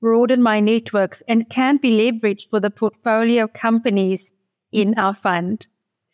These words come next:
We set up A I H Capital as a mid-market private equity fund two years ago to ensure the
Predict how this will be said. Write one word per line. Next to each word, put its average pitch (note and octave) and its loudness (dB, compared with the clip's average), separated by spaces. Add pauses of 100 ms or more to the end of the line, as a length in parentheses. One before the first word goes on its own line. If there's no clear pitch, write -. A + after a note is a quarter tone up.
(300)
We A3+ 0
set C#4 0
up D4+ 0 (120)
A B3+ 2
I B3 0
H A#3 -4
Capital A#3 -2
as G#3 -2
a G#3 0
mid-market G#3+ 0
private A3+ 0
equity A#3+ -2 (100)
fund A3 0 (480)
two D4+ 4
years B3+ 2
ago G3 0
to A#3+ -2
ensure A#3 2
the A3+ -2